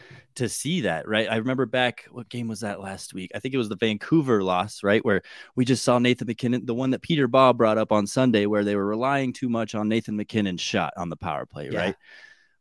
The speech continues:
Speaker 1: Well, here's a little anecdote.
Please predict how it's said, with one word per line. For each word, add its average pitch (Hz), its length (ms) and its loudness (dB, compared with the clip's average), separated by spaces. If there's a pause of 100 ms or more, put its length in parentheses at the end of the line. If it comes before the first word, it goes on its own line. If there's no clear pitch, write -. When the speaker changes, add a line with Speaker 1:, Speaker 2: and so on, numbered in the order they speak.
Speaker 1:
Well, 139 260 0 (880)
here's 160 200 2
a 175 40 0
little 165 260 2
anecdote. 98 600 -2